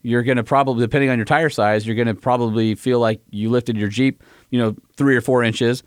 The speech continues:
which gives you better visibility and gets you up off the ground even more. Uh, and then again, like you said,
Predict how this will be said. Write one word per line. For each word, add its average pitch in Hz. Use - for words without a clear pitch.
which 131
gives 135
you 123
better 131
visibility 147
and 123
gets 117
you 120
up 127
off 123
the -
ground 143
even 135
more. 135
Uh, 113
and 127
then 127
again, 139
like 123
you 113
said, 165